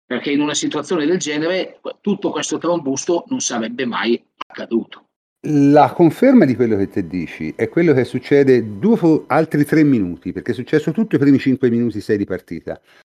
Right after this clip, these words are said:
Speaker 2: Eh, c'è una palla lunga, eh, Skriniar che marca Morata, non guarda neanche la palla, Morata salta e Skriniar gli arriva lì dietro, gli dà una spallata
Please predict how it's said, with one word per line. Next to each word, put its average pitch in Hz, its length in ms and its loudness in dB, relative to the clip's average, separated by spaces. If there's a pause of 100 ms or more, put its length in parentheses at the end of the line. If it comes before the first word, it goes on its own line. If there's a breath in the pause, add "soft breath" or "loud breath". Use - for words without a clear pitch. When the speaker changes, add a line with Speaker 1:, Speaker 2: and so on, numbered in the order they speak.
(120)
Speaker 2:
Eh, 120 400 4 (460)
c'è - 120 0
una 165 100 6
palla 156 260 6
lunga, 131 560 0 (800)
eh, 110 220 2
Skriniar 143 480 4
che 117 120 -4
marca 123 380 0
Morata, 107 580 -2 (400)
non 135 460 4
guarda 170 380 2
neanche 139 400 2
la 120 120 2
palla, 71 480 -6
Morata 123 420 0
salta 95 420 -4
e 247 60 0
Skriniar 117 480 0
gli 117 80 0
arriva 170 260 0
lì 233 100 0
dietro, 120 280 0
gli 127 60 -2
dà 127 100 2
una 131 180 0
spallata 139 880 0